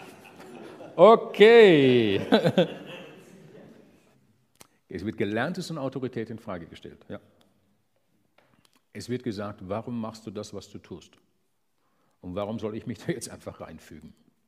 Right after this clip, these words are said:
Es ist bei uns der Prozess, wo ganz stark dieses Ich herauskommt. Ja?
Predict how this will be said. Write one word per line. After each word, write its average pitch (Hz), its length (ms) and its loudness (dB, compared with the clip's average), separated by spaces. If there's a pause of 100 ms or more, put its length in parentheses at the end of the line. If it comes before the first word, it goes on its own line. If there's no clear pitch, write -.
(1700)
Es 110 140 -12
ist 135 160 -12
bei 117 160 -6
uns 165 320 -10
der 131 100 -8
Prozess, - 800 -12 (760)
wo 104 120 -8
ganz 120 240 -8
stark 113 460 -14
dieses 107 500 -14 (680)
Ich - 420 -14 (100)
herauskommt. 80 760 -16 (1040)
Ja? 135 120 -12